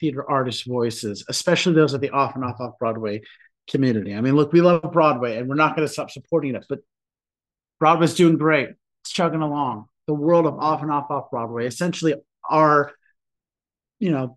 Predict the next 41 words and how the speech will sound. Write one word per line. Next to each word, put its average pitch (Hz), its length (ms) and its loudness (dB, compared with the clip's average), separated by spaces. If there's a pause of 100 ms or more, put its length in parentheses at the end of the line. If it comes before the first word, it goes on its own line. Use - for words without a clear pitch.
Broadway 175 400 2
sandbox 151 1120 -8
is 151 180 -8
still 170 260 2
struggling. 117 640 -2 (140)
And 143 320 -2
it's 165 220 -4
a 156 60 -4
wonderful 180 600 0
world 147 340 -2
that 131 120 -8
we 156 80 -4
wanna 165 240 -4
make 156 160 -4
sure - 160 -6
people 151 320 -4
don't 143 240 -4
forget 120 260 -4
about, 175 300 -2
number 175 220 0
one, 160 520 -2
and 143 140 -4
that 131 100 -6
we 135 80 -8
don't 127 240 -4
lose 131 300 -6
it. 82 160 -20
It's 143 240 -4
a 160 80 2
wonderful 160 720 0
world. 123 440 -8 (120)
People 185 260 -2
need 196 140 6
to 185 100 6
go 170 140 2
out 160 160 2
and 147 80 -4
explore 139 500 -2
it. 104 140 -4
I 139 100 -4
guarantee, 147 800 -2